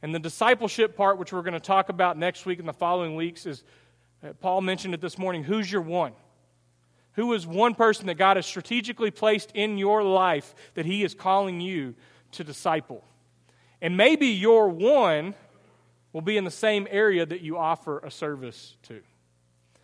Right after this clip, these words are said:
So that's our challenge for you this morning.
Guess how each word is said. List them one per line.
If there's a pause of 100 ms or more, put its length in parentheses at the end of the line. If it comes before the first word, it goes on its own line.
(140)
So
that's
our
challenge
for
you
this
morning.